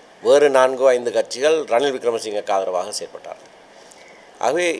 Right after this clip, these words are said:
நாங்கள் ஒரு கட்சியாக யாருக்கு ஆதரவளித்தோமோ அவர்தான் வடக்கிலேயும் கிழக்கிலேயும் சகல தேர்தல் மாவட்டங்களிலேயும் வென்றவர். மக்கள் எங்களுடைய ஆலோசனைக்கு அமைவாகத்தான் வாக்களித்திருக்கிறார்கள். மக்களுடைய நம்பிக்கை இலங்கை தமிழரசு கட்சி மீது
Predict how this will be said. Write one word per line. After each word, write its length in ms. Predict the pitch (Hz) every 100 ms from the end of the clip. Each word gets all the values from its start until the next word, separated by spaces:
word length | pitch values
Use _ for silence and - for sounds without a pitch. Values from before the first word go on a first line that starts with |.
| - - - - -
நாங்கள் 320 | 113 143 170
ஒரு 200 | 131 165
கட்சியாக 720 | 180 190 - 185 185 185 180 196 208 - - - - - - - -
யாருக்கு 460 | 107 123 151 160 156
ஆதரவளித்தோமோ 840 | 135 135 131 123 - 110 98 160 226 -
அவர்தான் 560 | 170 208 349 170 151 220 - - - _ -
வடக்கிலேயும் 560 | 117 147 151 160 160 156
கிழக்கிலேயும் 540 | 135 131 135 135 180
சகல 520 | 202 - 135 143 185 180
தேர்தல் 540 | 180 151 139 139 131
மாவட்டங்களிலேயும் 800 | 127 123 123 113 110 110 135 165
வென்றவர். 460 | 120 120 110 78 - _ _ _ _ - - _ _ _ _ _ _ -
மக்கள் 320 | 110 - 160
எங்களுடைய 380 | 143 170 160 151
ஆலோசனைக்கு 640 | 143 143 135 135 - 127
அமைவாகத்தான் 640 | 120 120 113 110 117 156 151
வாக்களித்திருக்கிறார்கள். 840 | 120 120 104 95 - 73 - - - - - - _ _ _ - - _ _ _ -
மக்களுடைய 420 | 120 170 170 170
நம்பிக்கை 460 | 135 143 165 160 190
இலங்கை 240 | 160 160
தமிழரசு 420 | 156 139 143 143
கட்சி 380 | 143 143 - 147
மீது 320 | 131 135 143